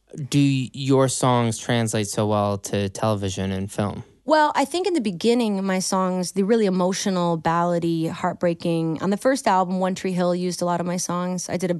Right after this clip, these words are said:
Speaker 2: Weezer cover that was on the One Tree Hill, and the producer of that show is still a really good friend of mine. Um, so these really emotional, ballad, ballady, heartbreak songs really worked in the teen drama world. On the second album,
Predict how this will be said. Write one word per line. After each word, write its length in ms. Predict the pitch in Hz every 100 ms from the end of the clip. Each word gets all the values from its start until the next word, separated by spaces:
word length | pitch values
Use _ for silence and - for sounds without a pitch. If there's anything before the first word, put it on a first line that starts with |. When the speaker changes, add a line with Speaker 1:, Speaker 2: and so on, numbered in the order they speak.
| - 160
Speaker 2:
Weezer 380 | 160 185 175 185
cover 300 | 190 175 175
that 100 | 165
was 100 | 180
on 120 | 175
the 60 | 175
One 140 | 175
Tree 120 | 180
Hill, 240 | 175 170 - _ _ - - -
and 160 | 175
the 60 | 170
producer 320 | 214 240 196
of 20 | 165
that 80 |
show 120 | - 156
is 80 |
still 160 | - 165
a 40 |
really 160 | 160 156
good 100 | 156
friend 180 | - 160
of 60 | 151
mine. 200 | 143 165 - - - - -
Um, 380 | - 185 170 165
so 100 | -
these 180 | 254 226
really 160 | 285
emotional, 400 | 214 220 220 196
ballad, 500 | 180 190 202 202 170 - -
ballady, 480 | 185 196 196 180
heartbreak 480 | 170 185 - 175 156
songs 320 | - 160 160
really 160 | 180 170
worked 400 | 165 165 160 -
in 220 | 165 160
the 100 | 160 - -
teen 220 | 175 156
drama 440 | 156 151 151 151 - _ _ _ -
world. 300 | 165 135 - - - -
On 60 |
the 60 | 170
second 340 | - 277 277
album, 540 | 196 175 170 170 175